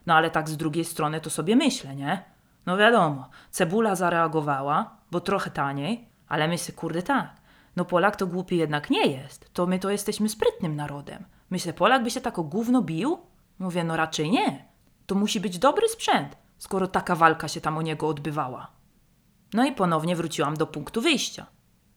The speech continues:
Z jednej strony Huawei, Robert i Ania, z drugiej strony Xiaomi,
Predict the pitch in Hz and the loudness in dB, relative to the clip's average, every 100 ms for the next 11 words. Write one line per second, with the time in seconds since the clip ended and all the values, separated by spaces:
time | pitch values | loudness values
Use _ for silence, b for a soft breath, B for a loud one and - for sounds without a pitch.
0 | _ 156 160 196 226 226 185 202 185 165 | _ -4 0 4 2 2 0 0 0 0
1 | 156 139 143 185 - _ _ 165 175 190 | 0 -2 -4 -4 -8 _ _ 2 4 4
2 | 185 - 170 143 143 147 185 - _ _ | 2 2 0 2 0 -2 -4 -10 _ _
3 | _ _ 147 151 233 220 220 180 208 202 | _ _ -10 -2 0 0 0 0 2 2
4 | 185 160 - 143 139 160 | 0 -2 -2 -4 -4 -8